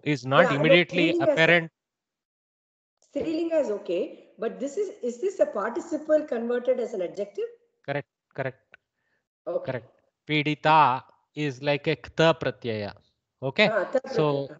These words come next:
Speaker 1: हाँ, पीडिता धेनुः।
Speaker 2: So, a participle which
Speaker 1: See,
Speaker 2: is used as
Speaker 1: sometimes, sometimes the क्त pratyaya becomes a visheshana।
Speaker 2: Ah,
Speaker 1: So,
Speaker 2: that's what
Speaker 1: पीडिता धेनुः, that's what earlier Mahodaya yester-, in the last class, yesterday class also, we said,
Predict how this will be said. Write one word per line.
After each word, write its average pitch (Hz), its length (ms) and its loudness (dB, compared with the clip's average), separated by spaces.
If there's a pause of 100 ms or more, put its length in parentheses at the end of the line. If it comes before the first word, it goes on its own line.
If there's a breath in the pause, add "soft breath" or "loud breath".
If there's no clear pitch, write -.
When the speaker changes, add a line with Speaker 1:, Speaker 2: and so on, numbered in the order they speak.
(100)
Speaker 1:
हाँ, 120 280 -2
पीडिता 139 540 4
धेनुः। 117 480 -4 (840)
Speaker 2:
So, 277 60 8 (260)
a 220 60 -10
participle 302 580 -6
which 277 120 -8
Speaker 1:
See, 208 160 2
Speaker 2:
is 214 60 0
used - 0 -
as - 20 -2
Speaker 1:
sometimes, 190 800 2
sometimes 156 560 -4
the 151 120 -2
क्त 165 420 -2
pratyaya 127 1200 0
becomes 147 360 -4
a 143 100 -2
visheshana। 131 520 2 (720)
Speaker 2:
Ah, 226 220 -2
Speaker 1:
So, 165 120 6
Speaker 2:
that's 151 180 6
what 170 140 -2
Speaker 1:
पीडिता 180 600 6
धेनुः, 151 680 -2
that's 139 220 0
what 190 220 4
earlier 151 360 2
Mahodaya 143 480 2
yester-, 139 320 -6
in 131 140 -8
the 131 100 0
last 123 320 2
class, 143 240 0
yesterday 147 320 0
class 139 220 4
also, 143 260 0
we 131 60 -2
said, 135 140 -6